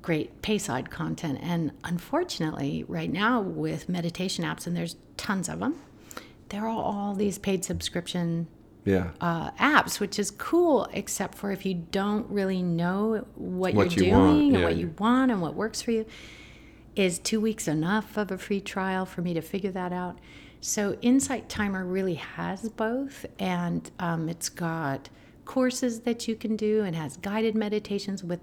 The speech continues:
Speaker 1: lots of different teachers, including Jack and Tara.
Speaker 2: Yeah.
Speaker 1: But it also has a timer on it, which is what I use. I have it set for thirty minutes. I have,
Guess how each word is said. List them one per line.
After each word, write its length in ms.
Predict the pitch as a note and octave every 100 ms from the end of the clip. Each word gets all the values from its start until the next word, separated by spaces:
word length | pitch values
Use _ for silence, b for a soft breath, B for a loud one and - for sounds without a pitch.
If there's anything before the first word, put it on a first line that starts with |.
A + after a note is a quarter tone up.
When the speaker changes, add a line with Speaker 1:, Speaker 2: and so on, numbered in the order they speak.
| -
Speaker 1:
lots 320 | F3+ G3 -
of 100 | B3+
different 300 | E3 D#3 D3+
teachers, 300 | - D3+ D#3+
including 600 | E3+ F3 F3 - G#3 A3
Jack 240 | F#3 D#3 D#3
and 120 | D#3
Tara. 320 | D#3 D#3 A3+ - -
Speaker 2:
Yeah. 160 | F#2+ F2 - - - - - - - - B B B
Speaker 1:
But 140 | D#4+ B3
it 100 | G#3
also 280 | G#3+ G3+
has 160 | G#3 F#3+
a 60 | E3+
timer 540 | - - E3+ F3+ F#3+
on 160 | G3+ G#3+
it, 120 | A3
which 200 | E3+ F#3
is 120 | E3+
what 120 | E3
I 140 | D#3 E3
use. 340 | F3+ F3+ F3
I 40 | D#3
have 160 | E3
it 60 | E3
set 280 | E3 E3+ D#3+
for 100 | -
thirty 320 | F3 D#3 D#3
minutes. 520 | E3 G3 G3+ F#3+ F3+ -
I 40 |
have, 240 | C3+ E3